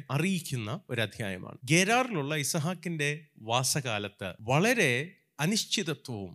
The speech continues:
ഇൻസ്റ്റെബിലിറ്റിയും ഉണ്ടായിരുന്ന ഒരു കാലമാണെന്നാണ് ഇരുപത്തിയാറാം അധ്യായം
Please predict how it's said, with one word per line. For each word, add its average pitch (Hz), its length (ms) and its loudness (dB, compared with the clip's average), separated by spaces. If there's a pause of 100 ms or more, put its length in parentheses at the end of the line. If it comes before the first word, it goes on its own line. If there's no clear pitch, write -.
ഇൻസ്റ്റെബിലിറ്റിയും 160 1000 2 (340)
ഉണ്ടായിരുന്ന 151 500 2
ഒരു 123 200 -4
കാലമാണെന്നാണ് 113 800 -2 (160)
ഇരുപത്തിയാറാം 113 600 -2
അധ്യായം 107 380 -6